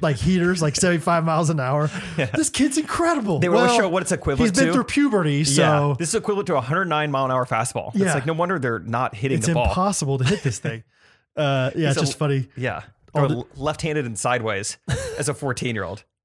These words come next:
Speaker 1: Anyway, but, like, all these different, like, little spurts of the and one Mixtape Tour was a great summer one time.
Speaker 2: Good summer watch. Dude,
Speaker 1: Yeah.
Speaker 2: how excited are you for the Olympics this summer?
Speaker 1: I guess I'm excited.
Speaker 2: I guess I'm excited.
Speaker 1: Have you watched the trampoline, uh, event ever in the Olympics?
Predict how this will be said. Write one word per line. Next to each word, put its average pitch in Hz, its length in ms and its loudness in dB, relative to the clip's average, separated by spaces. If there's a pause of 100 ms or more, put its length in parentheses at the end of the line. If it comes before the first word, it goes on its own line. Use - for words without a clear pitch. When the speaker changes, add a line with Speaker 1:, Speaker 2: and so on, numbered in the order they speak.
Speaker 1:
Anyway, 131 280 0
but, 139 140 -2
like, 139 140 0
all 143 100 2
these 131 120 0
different, 123 280 -4
like, 117 180 -6
little 127 320 0
spurts - 600 -4
of 120 240 -10 (280)
the 170 120 -4
and 165 100 2
one 151 140 2
Mixtape 135 320 -2
Tour 135 140 -4
was 117 120 -4
a 120 40 -6
great 120 280 -8
summer 101 280 -10
one 110 120 -10
time. 101 200 -14
Speaker 2:
Good 123 180 -6
summer 101 220 -6
watch. 95 280 -8
Dude, 131 140 0
Speaker 1:
Yeah. 113 160 -2
Speaker 2:
how 156 360 0 (100)
excited 131 280 0
are - 20 -2
you 123 60 -4
for 117 100 -8
the 113 80 -4
Olympics 120 340 -4
this 98 100 -10
summer? 82 280 -12 (320)
Speaker 1:
I 139 140 -4
guess 131 240 -4
I'm 147 100 -2
excited. 160 460 -4
Speaker 2:
I 120 80 -2
guess 110 180 -2
I'm 117 100 -4
excited. 123 340 -4
Speaker 1:
Have 160 120 0
you 156 100 2
watched 151 240 0
the 147 60 -4
trampoline, 139 540 -2 (120)
uh, 151 200 -4
event 156 340 -2
ever 156 180 -2
in 160 60 -2
the 160 80 -2
Olympics? 165 460 -4